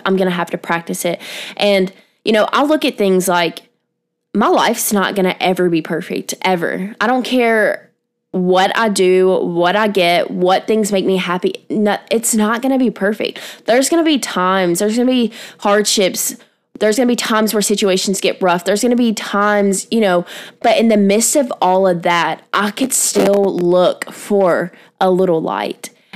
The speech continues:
And that's exactly why I named this podcast that, because even in the midst of everything that's going on around us that may seem so bad or stressful or may make us angry, we could still find that little light.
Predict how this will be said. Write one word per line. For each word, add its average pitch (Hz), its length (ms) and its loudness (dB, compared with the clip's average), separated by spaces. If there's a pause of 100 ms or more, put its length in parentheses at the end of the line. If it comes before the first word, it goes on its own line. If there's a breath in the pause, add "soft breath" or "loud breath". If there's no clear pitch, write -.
And 214 120 2
that's 233 160 2
exactly 208 540 2
why 214 200 2
I - 20 2
named 180 360 2
this 170 200 -2
podcast 165 760 -4
that, - 260 -4
because 226 400 0 (300 loud breath)
even 254 300 2
in 302 140 4
the 240 100 4
midst 185 560 0
of 170 340 0 (380 soft breath)
everything 269 460 2
that's - 220 0
going 214 260 2
on 196 160 2
around 180 380 0
us 202 180 0
that 190 220 0
may 190 420 4
seem 208 340 2
so 208 520 0
bad 190 360 2
or 180 100 0
stressful 202 540 -2
or 175 320 2 (320 loud breath)
may 233 220 4
make 262 240 2
us 226 180 0
angry, 208 400 2
we 196 320 0
could 339 220 -4
still 196 480 2
find 185 540 0
that 170 200 0
little 170 320 0
light. - 580 -6